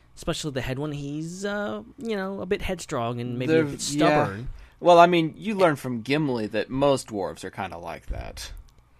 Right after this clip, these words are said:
Speaker 1: Yeah, and just, like, anytime Gandalf says, "Okay, something's not right here, we need to move on." Like, listen to Gandalf, people.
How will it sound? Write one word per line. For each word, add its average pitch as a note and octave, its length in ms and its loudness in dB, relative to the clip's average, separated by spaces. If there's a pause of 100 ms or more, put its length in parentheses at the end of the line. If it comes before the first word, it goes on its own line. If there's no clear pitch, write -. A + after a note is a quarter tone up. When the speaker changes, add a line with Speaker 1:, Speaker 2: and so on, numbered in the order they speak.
(260)
Speaker 1:
Yeah, A3 560 2
and A#3+ 400 0
just, - 300 -4
like, G3+ 280 2 (380)
anytime G#3 720 0 (360)
Gandalf D#3 600 2
says, B2+ 380 -4 (300)
"Okay, F#3 340 4
something's C3 320 -6
not B2+ 160 -6
right A2+ 180 -6
here, G#2+ 140 -8
we G#2+ 80 -6
need G#2 80 -8
to G#2 60 -10
move G#2+ 200 -6
on." G#2 300 -6 (680)
Like, E3+ 360 -2
listen B3 400 2
to B2 100 -2
Gandalf, A#2 640 -4
people. F#2+ 420 -14